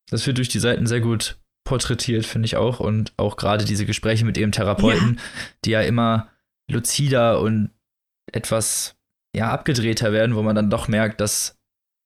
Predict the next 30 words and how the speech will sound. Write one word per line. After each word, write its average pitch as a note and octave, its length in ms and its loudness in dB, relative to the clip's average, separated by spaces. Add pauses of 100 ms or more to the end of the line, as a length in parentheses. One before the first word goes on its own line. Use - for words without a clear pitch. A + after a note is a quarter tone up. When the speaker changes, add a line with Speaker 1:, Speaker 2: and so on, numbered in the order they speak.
Speaker 1:
die A2+ 80 -2
Psychiatrie B2 500 -2
vielleicht B2 320 0
doch C3+ 80 2
ein C#3 80 4
ganz G#2+ 180 2
guter A2+ 260 0
Ort G#2 200 2
für G#2+ 120 -2
sie G#2+ 160 0
ist A#2+ 160 0
und, G2 420 0
äh, G2 200 2
man G2 260 0
am G2+ 180 0
Anfang G#2+ 280 0
denkt, G#2+ 200 0
dass G#2 120 -2
sie G#2 100 0
die G2+ 120 2
eigentlich G2 360 0
nur G2+ 100 2
alle F#2+ 160 2
verarscht, - 500 -2 (540)
wie F2+ 80 -4
du F#2+ 40 -2
schon F#2+ 180 -2
gesagt F#2 260 0
hast. - 220 -6 (560)
Speaker 2:
Ja, A#3+ 240 0